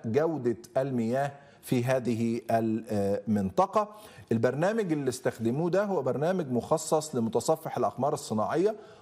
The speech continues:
مصمم لقياس كثافة حاجة اسمها الكلوروفيل.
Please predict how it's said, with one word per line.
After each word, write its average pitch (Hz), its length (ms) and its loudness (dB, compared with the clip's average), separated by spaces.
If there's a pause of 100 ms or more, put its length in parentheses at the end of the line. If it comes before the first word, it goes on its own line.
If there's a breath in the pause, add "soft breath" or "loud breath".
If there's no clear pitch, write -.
مصمم 175 580 0
لقياس 147 720 0
كثافة 151 500 0
حاجة 143 220 0
اسمها 135 440 0 (420 loud breath)
الكلوروفيل. 123 1000 2